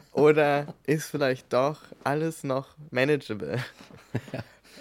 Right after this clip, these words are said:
Speaker 1: wenn man
Speaker 2: Ja.
Speaker 1: sich's genau anguckt? Und ich finde, das allein kann so schon so viel rausnehmen aus einer Problemsituation.
Speaker 2: Ja, ja. Das sollte so die erste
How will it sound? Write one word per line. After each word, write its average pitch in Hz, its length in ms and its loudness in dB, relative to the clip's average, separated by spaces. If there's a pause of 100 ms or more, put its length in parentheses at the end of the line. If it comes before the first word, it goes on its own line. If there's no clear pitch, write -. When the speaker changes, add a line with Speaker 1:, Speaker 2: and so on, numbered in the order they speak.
(160)
Speaker 1:
wenn 127 200 6
man 123 160 2
Speaker 2:
Ja. 117 60 -8
Speaker 1:
sich's 120 240 -8
genau 127 280 4
anguckt? 117 640 -2
Und 127 200 -4 (160)
ich - 160 -10
finde, 139 240 -6
das 180 300 -2
allein 127 400 -2
kann 123 240 -10
so 117 160 -12
schon 113 260 -10
so 110 240 -6
viel 117 440 -4
rausnehmen 101 540 -6
aus - 220 -10
einer 101 280 -10 (440)
Problemsituation. 110 1160 -10 (340)
Speaker 2:
Ja, 92 160 -12 (440)
ja. 95 140 -14 (160)
Das 101 180 -8
sollte 98 260 -6
so 98 120 -12
die 92 140 -10
erste 92 460 -10